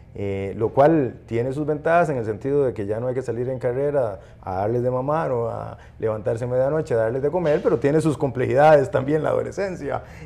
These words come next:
eh, ¿verdad? Pero a pesar de todo, eh, como te decía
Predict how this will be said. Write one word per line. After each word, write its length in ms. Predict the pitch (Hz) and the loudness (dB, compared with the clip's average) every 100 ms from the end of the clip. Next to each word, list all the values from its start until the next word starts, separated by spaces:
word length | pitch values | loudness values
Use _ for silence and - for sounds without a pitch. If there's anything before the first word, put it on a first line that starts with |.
| - | -6
eh, 340 | 110 107 104 - | -4 -4 -6 -10
¿verdad? 380 | 101 104 156 185 - - - - - - - | -6 -2 -2 -2 -6 -20 -20 -20 -20 -6 6
Pero 180 | 202 | 8
a 80 | 180 | 8
pesar 300 | 170 220 247 | 6 6 8
de 100 | 233 | 6
todo, 580 | - 208 220 208 123 - - - | 6 8 8 8 2 -6 -20 -8
eh, 340 | 110 104 104 - | -6 -6 -8 -8
como 240 | 117 113 | -6 -6
te 160 | - 117 | 2 2
decía 720 | 110 104 165 190 185 127 | 2 2 4 6 6 4